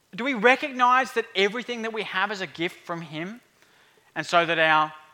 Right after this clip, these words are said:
time, our talent, our finances are to be stewarded, looked after for God's sake? Do we recognize that? Do we recognize that when we have particular skill,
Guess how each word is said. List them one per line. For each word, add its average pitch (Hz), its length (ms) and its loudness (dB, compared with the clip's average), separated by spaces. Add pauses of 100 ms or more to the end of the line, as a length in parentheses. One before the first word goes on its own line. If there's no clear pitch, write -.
(140)
time, 185 720 2 (220)
our 135 140 -8
talent, 202 560 4 (1120)
our 147 120 -2
finances 190 1000 0 (100)
are 160 80 -8
to 175 100 -14
be 165 120 -12
stewarded, 214 840 -2 (460)
looked 190 340 0
after 208 480 2
for 170 180 -8
God's 180 520 2
sake? 208 420 -4
Do 185 80 -10
we 180 120 -4
recognize 180 640 -6
that? 92 180 -18 (1500)
Do 165 60 -8
we 170 60 -2
recognize 196 540 2
that 208 80 -4
when 214 140 -4
we 226 100 -6
have 196 260 -4
particular 196 640 -8
skill, 95 380 -16